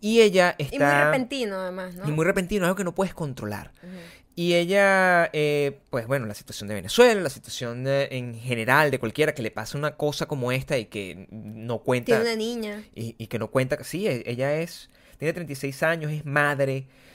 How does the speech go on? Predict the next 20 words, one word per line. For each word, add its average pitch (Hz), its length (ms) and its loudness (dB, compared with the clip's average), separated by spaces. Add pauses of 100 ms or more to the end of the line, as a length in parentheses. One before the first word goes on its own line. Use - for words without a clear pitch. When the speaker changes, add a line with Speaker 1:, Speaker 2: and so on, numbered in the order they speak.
(360)
Speaker 1:
em, 135 800 0
y 127 120 -6
que 127 100 0
ella 135 120 -2
no 170 100 -2
cuenta 185 180 0
con 180 80 -2
los 165 100 -4
recursos, 220 600 -4
pues 170 400 -4 (280)
la 160 200 0
desesperación 135 580 -2
lo 170 60 -4
lleva 185 160 0
a 180 40 2
hacer 175 160 -2
este 160 140 -6
tipo 170 260 -4
de 160 100 0
cosas, 156 500 -2